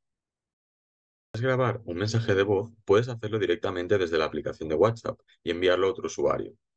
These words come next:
Esta característica es muy útil cuando no es posible escribir un mensaje de texto. Cuando estés dentro del chat de la persona a la que quieras hablar, pulsa de forma sostenida sobre el icono con forma de micrófono para grabar un audio. También puedes deslizar el dedo hacia arriba para mantener el micrófono activado de forma automática.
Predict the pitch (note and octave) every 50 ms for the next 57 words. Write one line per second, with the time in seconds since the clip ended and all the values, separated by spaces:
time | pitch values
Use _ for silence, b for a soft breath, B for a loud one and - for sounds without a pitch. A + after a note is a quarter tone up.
0 | _ _ - - - - B2 A#2+ A2+ A2 G#2 - G#2 G#2+ A#2+ A#2 A2+ - - D#2+
1 | - G2+ G#2 G#2 G#2 G#2 G2+ - F2 F2 D#2+ F2 D#2+ D#2+ E2 E2+ F#2 G#2+ A#2 A2+
2 | - F#2 - - G2 F2 D#2 D2 - - E2 D#2+ F2 F2+ F#2+ E2+ D#2+ D2+ - E2
3 | - - D#2 F2+ - A2 B2 A#2+ - - - - - _ _ _ _ _ _ _
4 | _ _ _ - F2 E2 D#2+ - G#2 G2+ A2 A#2 A#2 G#2+ F#2 E2+ D#2+ - - A2+
5 | G2 F#2+ E2 D2 - E2 D#2 - - A#2+ A2+ G#2 D#2+ - - - D2 - A#2 A2+
6 | - - - - - - - _ _ _ _ _ _ - F2 G2+ A2+ A#2+ A#2 A#2+
7 | A#2 - b b b b b - A2 G#2+ - B2+ A#2 A#2 A#2 G#2+ F#2+ - - E2+
8 | - - A2 G#2 G#2+ G#2 F#2 G2+ A2 A2+ G2 F2+ E2+ E2+ E2+ - - E2+ E2 F#2+
9 | A#2 A#2 - _ _ _ _ _ - G#2 F#2 F2+ - F#2 F2 F#2+ F#2+ F#2+ F2+ E2+
10 | D#2+ F2 E2+ - - F2+ F2+ F2 F2 E2 D#2+ D2+ D#2 D#2 D#2 E2+ F#2 G2 F#2+ F#2
11 | D#2 C#2+ - - - _ _ _ _ _ _ _ b b b F2 F2 F#2 G2+ G#2
12 | A2 G#2 A2+ A#2 A2 G2 F2+ E2+ E2 - F#2 F2+ F#2 F#2+ G2+ G2+ F#2 D#2 D2+ C#2
13 | - - G2 F#2+ G2 G2 F2+ E2+ F#2 - F2+ E2 D#2 D2+ D2+ D#2 D#2+ D#2 E2 F2+
14 | F#2 F2+ F2+ F2 F2 E2+ - - E2+ E2 D#2 - F2+ F2 E2 E2 F2+ F2 - -
15 | D2 D2 D2 C#2 - - C2+ B1+ - - - - - - A2+